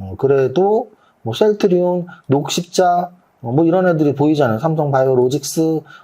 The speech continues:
이런 애들이 보이니까, 어, 뭐, 제약바이오, 그리고 이 차 전지, 그리고 만약에 하나 더 꼽는다면 방산주들, 뭐, 현대 로템, 엘아이지 넥스원 삼 프로, 뭐, 이런 정도를 보면 될 것 같아요. 그래서 코스피 이백에서는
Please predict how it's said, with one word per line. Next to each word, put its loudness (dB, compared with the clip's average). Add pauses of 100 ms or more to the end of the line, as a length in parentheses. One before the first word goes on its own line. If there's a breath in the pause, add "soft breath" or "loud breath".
이런 0
애들이 0
보이니까, -2
어, -10
뭐, -6
제약바이오, 2 (320 loud breath)
그리고 -4
이 0
차 2
전지, 0
그리고 2
만약에 4
하나 2
더 4
꼽는다면 2
방산주들, 2
뭐, -6
현대 2
로템, -2
엘아이지 2
넥스원 0
삼 0
프로, -2
뭐, 0
이런 2
정도를 2 (280 loud breath)
보면 2
될 -2
것 0
같아요. 0
그래서 -2
코스피 0
이백에서는 2